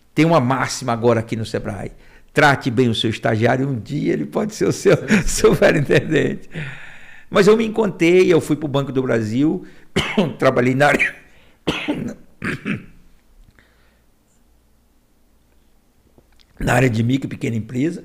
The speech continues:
Speaker 1: <coughs> e cuidei muito de fazer modelos de crédito, de relacionamento com pequenos empreendedores.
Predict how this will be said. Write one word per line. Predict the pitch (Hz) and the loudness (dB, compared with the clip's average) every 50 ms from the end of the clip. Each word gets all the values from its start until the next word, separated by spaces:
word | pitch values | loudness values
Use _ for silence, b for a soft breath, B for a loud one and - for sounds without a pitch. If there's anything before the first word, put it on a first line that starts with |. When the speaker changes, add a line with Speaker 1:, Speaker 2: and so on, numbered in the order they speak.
| - _ - | -18 _ -6
Speaker 1:
<coughs> | 196 220 220 185 165 143 117 95 90 - - _ _ _ _ _ _ - - - - - - - - - - - - - - - | -4 -2 -2 0 -2 -2 -4 -6 -10 -14 -20 _ _ _ _ _ _ -20 -20 -20 -20 -20 -20 -20 -20 -20 -20 -20 -20 -18 -4 -2
e | 226 214 | -2 0
cuidei | 220 - 269 208 151 196 208 196 | 0 0 -2 2 4 4 4 4
muito | 165 131 131 170 214 208 - 151 | 4 2 2 2 2 0 -2 -4
de | 135 165 | -4 -4
fazer | - - 147 117 127 208 | -2 -2 -2 -2 -2 -2
modelos | 180 160 139 113 139 160 180 170 151 131 113 - - - - - | -2 -2 -2 0 2 2 4 2 2 0 0 0 -2 -2 -4 -6
de | - - | -8 -8
crédito, | - - 127 117 123 139 147 156 139 135 120 - - 127 123 123 117 | -4 -2 2 2 4 4 4 2 2 -2 -8 -8 -6 -6 -6 -6 -8
de | 107 - - 113 113 110 107 107 107 | -10 -14 -12 -12 -10 -8 -8 -10 -8
relacionamento | - 120 123 113 - - 117 113 117 110 110 117 123 127 139 143 - - - b b b b b b b b b b b b - | -6 -6 -6 -6 -8 -8 -8 -8 -6 -6 -6 -6 -6 -6 -6 -8 -10 -16 -20 b b b b b b b b b b b b -4
com | - 131 127 123 123 120 117 113 117 110 113 113 | -2 0 0 0 0 -2 -2 -4 -6 -8 -10 -12
pequenos | - - - - 123 127 113 | -16 -12 -8 -8 -6 -6 -6
empreendedores. | 120 123 143 131 135 135 - 135 131 127 123 120 - 180 - - - - | -6 -8 -6 -8 -8 -8 -8 -6 -4 -4 -4 -4 -6 -8 -14 -16 -20 -20